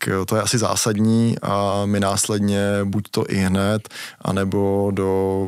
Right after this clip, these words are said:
pár hodin vlastně zpracováváme to vhodné řešení pro toho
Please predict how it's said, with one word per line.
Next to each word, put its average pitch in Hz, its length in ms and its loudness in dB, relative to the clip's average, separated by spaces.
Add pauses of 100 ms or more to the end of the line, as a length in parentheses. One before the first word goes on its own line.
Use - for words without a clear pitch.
pár 101 240 0
hodin 98 360 0
vlastně 95 260 -2
zpracováváme 98 960 -2 (280)
to 101 140 -4
vhodné 98 380 0
řešení 98 540 0
pro 107 200 -4
toho 98 600 -2